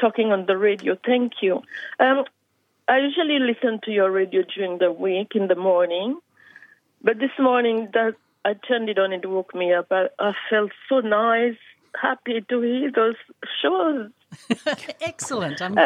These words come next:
Speaker 2: glad.
Speaker 1: I'm sixty-eight years old, and I'm still working seven days a week. And I've got a three quarters of an acre backyard in Templestowe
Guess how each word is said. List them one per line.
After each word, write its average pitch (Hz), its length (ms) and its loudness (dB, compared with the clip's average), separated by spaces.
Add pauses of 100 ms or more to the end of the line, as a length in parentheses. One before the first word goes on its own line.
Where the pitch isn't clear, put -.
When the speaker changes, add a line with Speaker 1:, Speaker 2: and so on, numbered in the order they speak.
Speaker 2:
glad. 180 400 -4 (680)
Speaker 1:
I'm 247 260 0
sixty-eight 247 680 -2
years 226 260 -4
old, 220 340 2
and 208 100 0
I'm 220 280 -2
still 330 240 -4
working 240 500 0
seven 214 360 -4
days 208 220 2
a 196 120 -2
week. 202 340 -4 (1700)
And 254 200 6
I've 240 220 0
got 254 160 4
a 226 120 0 (140)
three 285 160 0
quarters 226 480 0
of 226 140 -2
an 196 120 0
acre 202 260 -4
backyard 180 840 -2
in 180 220 -8 (100)
Templestowe 208 580 0